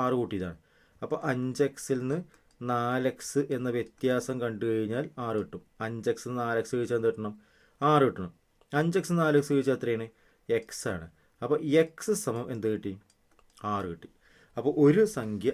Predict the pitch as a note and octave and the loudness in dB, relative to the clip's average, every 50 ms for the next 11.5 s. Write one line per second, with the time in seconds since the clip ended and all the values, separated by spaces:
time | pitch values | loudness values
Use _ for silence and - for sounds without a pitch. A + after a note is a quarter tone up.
0 | - - A2 G#2 G2+ G2+ G2 F2+ F2+ E2+ - - G#2 F2+ E2+ - _ _ - C3 | -2 -4 -10 -8 -6 -6 -6 -6 -8 -8 -8 -8 -8 -8 -8 -12 _ _ -6 -4
1 | D3 F3+ G3 E3+ C3+ C3+ C#3 D#3 D3+ D3+ C#3+ C3+ C3+ C3+ C3 A#2+ A#2 - - A#2+ | -2 -2 -2 0 2 2 2 2 2 0 -2 -2 0 0 0 -2 -2 -4 -6 -8
2 | A#2 A2+ A2 G#2+ A2+ A#2+ A#2 A#2 A#2 A#2 A2+ G#2 G#2 F#2+ F2+ E2+ - _ _ _ | -6 -4 -2 0 0 0 2 0 0 0 0 -2 -2 -2 -4 -6 -10 _ _ _
3 | _ _ _ _ _ - G#2+ G#2 A#2+ C3+ D3+ E3 D3 - - A2+ G#2 G2+ - A#2 | _ _ _ _ _ -8 -2 2 4 4 4 4 0 -2 -4 -4 -4 -4 -6 -8
4 | A2 G#2+ A2 G#2+ G#2 F#2+ G2+ G2+ G2+ G2 G2 _ _ _ _ _ _ _ - G2 | -8 -4 -4 -4 -2 -4 -4 -4 -6 -8 -12 _ _ _ _ _ _ _ -10 -4
5 | G2+ A#2 A#2+ B2 C3 C#3 D3 D3 C#3 C3 A#2+ - - - - - - - B2 A#2+ | 0 0 2 2 0 -2 -2 0 0 0 0 -2 -8 -14 -14 -12 -6 -4 -4 -4
6 | A2+ - - A2+ G#2+ G2 F#2+ F#2 F#2 E2+ F2+ E2+ E2 - - _ - _ _ _ | -4 -6 -8 -6 -6 -4 -4 -6 -8 -8 -8 -10 -10 -14 -20 _ -20 _ _ _
7 | _ _ _ _ _ _ _ _ _ _ _ _ _ _ - A2 A#2+ B2+ C#3 C#3 | _ _ _ _ _ _ _ _ _ _ _ _ _ _ 0 0 2 2 2 2
8 | C3+ C3+ C3 C3 B2 C3+ C3+ - C#3 C3 - C3 C3 C3 B2 B2+ B2+ B2 B2 C#3 | 2 2 2 0 0 -2 -2 -2 -6 -4 -2 -4 -4 -2 -2 -2 -2 -2 -2 -4
9 | E3+ F3 _ _ _ _ _ _ - A#2 G#2+ A2+ B2 B2 B2 C3 C3 B2+ C#3+ C#3+ | -6 -8 _ _ _ _ _ _ -12 -6 -2 0 0 0 0 0 0 2 4 6
10 | C#3 C#3 C3 A#2+ A#2 A#2 A2+ G#2+ A#2+ G#2+ F2 - - _ - G#2+ G#2 - - - | 6 6 4 2 -2 -4 -2 0 0 0 -2 -4 -10 _ -10 -10 -10 -10 -12 -10
11 | - A#2+ A#2 G#2+ B2 A#2 A2+ A2 A2+ | -10 -6 -2 0 2 2 2 2 0